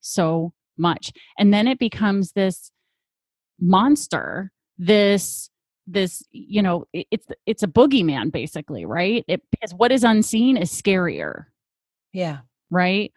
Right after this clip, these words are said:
Speaker 1: What is unseen is scarier than if you just drop trowel, <laughs>
Speaker 2: Right.
Speaker 1: right? And just stand in front of the mirror for, like,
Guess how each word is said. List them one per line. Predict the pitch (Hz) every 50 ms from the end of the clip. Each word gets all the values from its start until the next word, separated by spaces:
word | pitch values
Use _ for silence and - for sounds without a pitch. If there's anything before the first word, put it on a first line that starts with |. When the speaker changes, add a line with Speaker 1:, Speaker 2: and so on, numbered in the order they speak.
| _ _ _
Speaker 1:
What | 190 233 277
is | 330 302 277
unseen | 269 254 254 - - 247 247 220 190 180 - - _ -
is | 214 202 185 -
scarier | - - 202 196 196 190 175 160 170
than | 202 196 196
if | - 175 208 - -
you | 196 196 190
just | - 208 208 196 - - - _ _ _ _ _ _ _ _ _ _ _ _ 151
drop | 139 180 180 208 - -
trowel, | - 254 233 208 185 185 180 196 226 214 -
<laughs> | - - 262 - - 370 - - - 381 - - - 403 - - -
Speaker 2:
Right. | 208 269 262 359 - 254 208 - 247 - 339 311 - -
Speaker 1:
right? | 285 285 233 226 269 285 254 214 247 302 320 339 - - - - - - -
And | - - 285 254 -
just | - 254 233 - -
stand | - - 247 240 240 240
in | 240 240
front | - - 226 220 220
of | 214
the | 226 220
mirror | 214 196 180 175 170 156 151 156 - _ _ _ _ _ _ _ _ _ _
for, | 247 262
like, | 247 233 220 208 - -